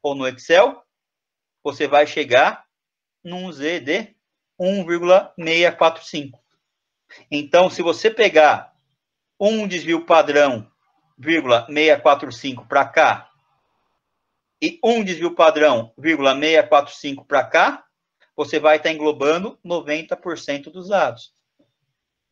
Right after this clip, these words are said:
Tá claro? Deixando cinco de fora aqui e cinco de fora aqui. Por ser simétrica a curva normal,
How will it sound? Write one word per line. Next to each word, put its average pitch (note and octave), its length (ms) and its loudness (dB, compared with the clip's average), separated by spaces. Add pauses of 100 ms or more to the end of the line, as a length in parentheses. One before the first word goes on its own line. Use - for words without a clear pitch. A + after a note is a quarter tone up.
(2500)
Tá - 100 -6
claro? C4+ 380 2 (1200)
Deixando C3 440 0
cinco E3+ 420 -8
de C#3+ 120 -8
fora B2 300 6
aqui - 440 -4 (1160)
e G#3+ 100 -10
cinco F#3 240 -10
de F3+ 100 -12
fora F#3+ 240 4
aqui. B2+ 340 -8 (300)
Por D#3+ 180 -2
ser G3+ 200 0
simétrica E3+ 600 0
a B2+ 60 0
curva C3+ 240 -2
normal, C3 640 0